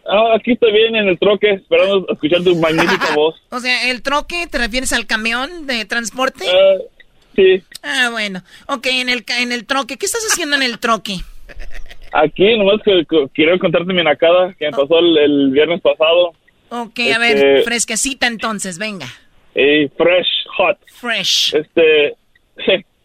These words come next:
Speaker 1: el, fui a echar gasolina el, el viernes pasado y, y eché y, y salí. Y había un muchacho que dice, "Oiga, ¿no tiene para darme para comprar algo para comer?" Y le digo, "No, oiga, no tengo en efectivo", pero yo en la,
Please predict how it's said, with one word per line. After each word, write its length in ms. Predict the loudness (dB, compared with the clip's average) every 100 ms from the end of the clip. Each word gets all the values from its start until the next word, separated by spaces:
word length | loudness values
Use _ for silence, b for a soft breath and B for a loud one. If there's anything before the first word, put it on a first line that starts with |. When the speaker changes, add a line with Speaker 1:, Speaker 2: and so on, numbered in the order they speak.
| _
Speaker 1:
el, 460 | 2 4 4 2 -2 -6
fui 160 | 0 0
a 60 |
echar 220 | 2 0 2
gasolina 500 | 0 0 0 2 2
el, 360 | 4 2 0 -2
el 140 | -2 0
viernes 260 | 2 0
pasado 560 | 2 0 2 2 2 2
y, 300 | 0 -2 -4
y 20 |
eché 420 | -6 -2 0 2
y, 240 | 2 0 -4
y 40 |
salí. 420 | 2 2 2 0 -6 _ _ _ _
Y 100 | 2
había 140 | 4 4
un 120 | 4
muchacho 460 | 2 2 0 2 0
que 120 | 2 2
dice, 240 | 4 4
"Oiga, 380 | 4 4 2 2
¿no 120 | -2
tiene 440 | -2 0 2 2 2
para 180 | 2 0
darme 160 | 0 -2
para 100 | -2
comprar 200 | -2 -2
algo 120 | 0
para 140 | -2
comer?" 380 | -2 -2 0 0 _ _
Y 140 | 0
le 80 | 4
digo, 160 | 4 4
"No, 100 | 4
oiga, 340 | 4 4 2
no 140 | 2 -2
tengo 240 | 0 0
en 100 | 0
efectivo", 600 | 0 -2 2 4 4 2
pero 380 | 2 4 4 2 -4 -18 -2
yo 100 | -2
en 80 |
la, 100 | 0